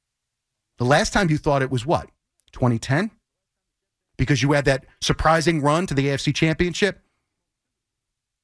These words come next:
And then you had a ten and six great year. Again, defense. You thought Mark Sanchez was gonna be the answer. I get it. Felt like you had that Steeler game. I get it.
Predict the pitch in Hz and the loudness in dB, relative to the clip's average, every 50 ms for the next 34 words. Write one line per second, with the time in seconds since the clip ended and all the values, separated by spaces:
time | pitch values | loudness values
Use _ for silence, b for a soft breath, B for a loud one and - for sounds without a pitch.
0 | _ _ - 135 143 151 151 151 147 139 135 - - 175 175 180 156 - - 185 | _ _ -4 0 0 2 2 2 0 0 -2 0 0 0 0 0 -2 0 0 0
1 | - - - 131 143 160 175 190 156 170 180 185 160 160 147 120 98 - - 160 | 0 0 -4 -2 -2 -2 -2 -2 -2 -2 -2 -2 0 -2 -2 -2 -2 -4 -2 0
2 | 175 185 - - 185 180 180 - - B B B B 156 - 175 156 147 151 160 | 0 0 0 0 0 0 0 -4 -8 B B B B -2 0 0 0 2 2 0
3 | 151 - - 180 175 180 - - 180 143 131 139 156 151 139 139 127 131 131 143 | 0 0 -2 0 0 0 0 -2 -2 -2 -2 -4 -4 -2 -2 -2 -2 -2 0 0
4 | 165 185 - - - 220 - - 143 156 - - 123 117 151 143 90 - - _ | -2 -2 -2 -2 -4 -4 -4 -4 -10 -8 -6 -4 -2 0 0 -2 -4 -8 -14 _
5 | _ _ _ _ _ _ _ _ _ _ _ _ _ _ _ _ _ _ _ - | _ _ _ _ _ _ _ _ _ _ _ _ _ _ _ _ _ _ _ -2
6 | - 196 208 220 - 208 190 190 220 262 269 269 180 - - 208 196 180 151 139 | 0 0 0 0 0 2 2 2 2 2 0 0 -2 -2 -2 -2 -2 -2 -2 -4
7 | 143 131 - - 139 - - 120 120 156 170 101 85 | -6 -8 -10 -12 -14 -12 -8 -6 -6 -4 -4 -6 -10